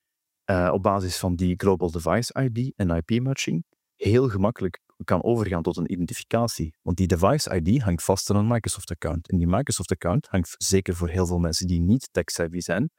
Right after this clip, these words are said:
vast aan een simpel Gmail-account of een simpel, eh, Microsoft of Hotmail-account met naam en voornaam.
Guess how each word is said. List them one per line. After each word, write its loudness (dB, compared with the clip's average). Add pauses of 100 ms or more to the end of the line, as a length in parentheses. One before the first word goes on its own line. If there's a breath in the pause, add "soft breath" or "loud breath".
(280)
vast 2
aan 2 (760)
een -4
simpel 2
Gmail-account 0
of -6
een -2
simpel, 2
eh, 0
Microsoft -2
of -6
Hotmail-account 0
met 0
naam 0
en 0
voornaam. 0